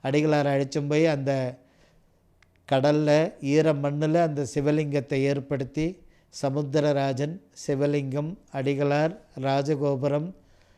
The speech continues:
அதுக்கப்புறம் மூலவர் சுப்பிரமணியர், அந்த பூஜையை அழகா பண்ணிட்டு, ஒரு பதினைந்து நிமிட பூஜை, அதை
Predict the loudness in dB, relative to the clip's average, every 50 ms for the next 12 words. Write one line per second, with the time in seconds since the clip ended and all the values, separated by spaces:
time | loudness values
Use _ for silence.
0 | _ _ _ _ -4 -2 -2 0 0 -2 -2 0 0 0 0 0 0 0 0 2
1 | 2 2 0 0 -2 -4 -6 -4 -2 -2 -2 -2 -2 -4 -6 -6 -6 -6 -8 -10
2 | _ _ _ _ _ _ _ _ -6 -4 -2 -4 -2 -2 -2 0 0 2 2 2
3 | 2 2 2 2 2 2 2 2 0 0 -2 -4 -4 -4 -4 -4 -2 -2 -2 -2
4 | -2 -4 -6 -6 -4 -2 -2 0 0 0 0 0 0 -2 -2 -2 -2 -2 -2 -2
5 | -2 -2 -2 -2 -4 -2 -2 -4 -8 -8 -12 -20 -20 _ _ _ _ _ -8 -6
6 | -4 -4